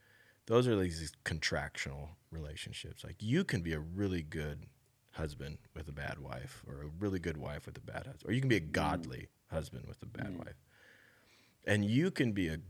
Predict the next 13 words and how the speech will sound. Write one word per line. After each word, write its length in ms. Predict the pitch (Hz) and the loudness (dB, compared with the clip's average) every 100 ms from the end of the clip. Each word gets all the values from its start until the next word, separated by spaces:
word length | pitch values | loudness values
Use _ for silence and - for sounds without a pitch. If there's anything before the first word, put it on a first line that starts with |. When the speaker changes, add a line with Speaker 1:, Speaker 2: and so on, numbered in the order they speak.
| - _ _ _ | -16 _ _ _
Speaker 1:
godly 420 | - 92 95 98 90 | 4 8 8 6 0
Christian 640 | - 95 - 78 73 73 - _ _ _ _ | 2 0 0 -2 -2 -6 -12 _ _ _ _
at 280 | 78 80 - | -6 -4 -2
your 160 | 87 85 | 0 0
Thanksgiving 640 | - 90 82 - 85 80 | 0 0 0 -2 -2 -2
or 60 | - | -4
Christmas 600 | - 85 - - - - _ - | -6 -4 -6 -8 -10 -12 _ -8
gathering 520 | 71 80 80 71 73 - | -4 -2 -2 -4 -6 -6
when 180 | 82 80 | -2 -2
everybody 460 | 80 87 80 80 | 0 -2 -2 -4
else 300 | 82 80 - | -4 -4 -6
is 340 | 76 78 - - _ _ _ _ _ _ _ _ | -6 -6 -8 -12 _ _ _ _ _ _ _ _
toxic 540 | 78 78 - - 76 | -4 -2 -2 -4 -4